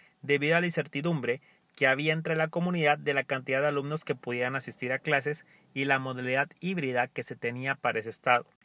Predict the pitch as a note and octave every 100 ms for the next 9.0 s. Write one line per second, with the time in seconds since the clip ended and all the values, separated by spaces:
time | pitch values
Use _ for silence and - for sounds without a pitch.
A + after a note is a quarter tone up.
0 | - C#3+ D3 F3+ B3 D4+ A#3+ G#3 - A3
1 | F#3 A#2 A2 - _ _ _ _ _ C#3+
2 | C#3 C#3+ D3 E3+ F#3+ - D#3 - D#3 E3+
3 | E3+ D3 A#2+ A#2 - _ - - - -
4 | D3 D#3+ F#3 F3+ D3+ C#3 D3+ F3 - C3+
5 | C#3+ D3+ E3+ D3 C3 A#2+ A2+ A#2 A#2+ D#3
6 | - F#3 - A#2 - C3 C3 A2+ A2+ D#3
7 | - D3 G3+ G3+ F3 F3 D#3+ - - -
8 | - D#3+ D#3 D3 C#3 C3 E3+ G#3+ D3+ E3+